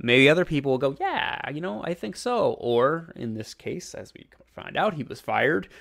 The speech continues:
Uh, they, there, there's a backlash here. So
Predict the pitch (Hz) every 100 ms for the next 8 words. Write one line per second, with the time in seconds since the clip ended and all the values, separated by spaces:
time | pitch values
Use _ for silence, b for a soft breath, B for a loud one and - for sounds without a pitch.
0 | B B - 123 131 123 123 123 120 120
1 | 117 131 147 143 143 139 - 147 143 151
2 | 151 165 160 170 156 - 110 - - -
3 | - _ - 143 139